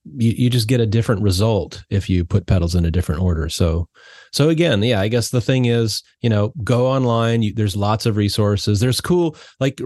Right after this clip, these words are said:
I, we, Chris and I love to watch rig rundowns where they will just walk you through the, whoever they're featuring their setup. And I've seen these really cool illustrations of,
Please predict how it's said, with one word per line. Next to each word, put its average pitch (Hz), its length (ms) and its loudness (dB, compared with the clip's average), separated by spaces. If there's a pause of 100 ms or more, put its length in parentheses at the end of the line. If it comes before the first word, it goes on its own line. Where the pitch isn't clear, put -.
(200)
I, 160 160 2
we, 160 360 2
Chris - 260 0
and 147 100 2
I 139 60 0
love 131 200 0
to 120 100 0
watch 110 180 0
rig 113 200 -2
rundowns 104 760 0
where 110 240 2
they 104 240 0 (180)
will 107 180 0
just 92 300 -2
walk 101 380 0
you 107 140 4
through 104 540 2
the, 95 280 0 (240)
whoever 110 400 2
they're 104 180 0
featuring 104 500 0
their 98 120 2
setup. 101 400 0 (300)
And 127 100 0
I've 175 140 0
seen 185 160 0
these 135 180 0
really 135 220 0
cool 127 600 0
illustrations 123 1120 0
of, 90 640 0